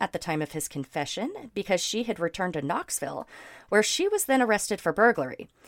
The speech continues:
She stated that her husband must have c-, done his confession basically to just get back at her. And then she said that she had nothing to do with any murder. Then William withdrew his confession,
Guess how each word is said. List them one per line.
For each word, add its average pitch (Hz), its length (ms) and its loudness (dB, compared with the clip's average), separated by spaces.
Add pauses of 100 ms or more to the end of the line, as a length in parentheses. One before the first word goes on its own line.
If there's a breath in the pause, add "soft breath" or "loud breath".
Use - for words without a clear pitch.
(260 loud breath)
She 359 220 -4
stated 269 340 6
that 220 140 6
her 208 100 0
husband 196 580 0
must 185 340 2
have - 140 -4
c-, - 100 -4
done 185 280 2
his 190 160 -6
confession 208 720 -2 (640 loud breath)
basically 294 480 2
to 247 140 2
just - 480 0
get 185 180 0 (180)
back 185 300 0
at 139 140 2
her. 101 300 -6 (280)
And 233 100 8
then 320 120 8
she 381 100 -2
said 277 160 2
that 202 140 0
she 240 140 2
had 208 140 2
nothing 220 360 2
to 196 80 -2
do 190 120 -2
with 175 200 -4
any 165 160 0
murder. 156 400 0 (840)
Then 285 280 0
William 180 360 4
withdrew 208 340 -2
his 359 160 -4
confession, 156 560 -2